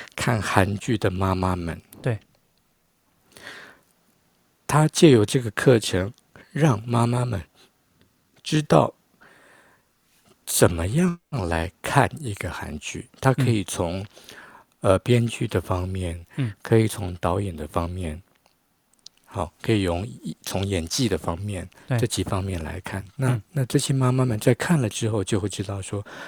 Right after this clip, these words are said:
Speaker 1: ，“哦，我们现在看，在看的这个东西，它好在哪里？”
Speaker 2: 嗯。
Speaker 1: 而不是只有说，“哦，哦，哦，好看，好看，好看。”然后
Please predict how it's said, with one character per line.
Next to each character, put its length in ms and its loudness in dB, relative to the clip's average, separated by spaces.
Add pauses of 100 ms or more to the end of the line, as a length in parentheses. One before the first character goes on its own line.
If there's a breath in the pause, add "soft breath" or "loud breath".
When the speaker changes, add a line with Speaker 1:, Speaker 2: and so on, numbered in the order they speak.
(220 loud breath)
Speaker 1:
，“哦， 180 6 (260 loud breath)
我 120 4
们 120 2
现 200 8
在 140 2 (240)
看， 280 4
在 180 6
看 180 2
的 100 2
这 120 -6
个 80 2
东 180 0
西， 260 0 (260 loud breath)
它 180 2
好 520 6
在 260 4
哪 300 -2
里？” 160 -8 (220)
Speaker 2:
嗯。 180 -2 (1300)
Speaker 1:
而 140 6
不 120 2
是 260 4 (140)
只 160 0
有 220 6
说 180 2 (160)
，“哦， 160 8 (720 loud breath)
哦， 360 0 (200)
哦， 260 6
好 160 8
看， 160 4
好 120 4
看， 200 -2
好 120 -2
看。” 260 0
然 100 2
后 80 2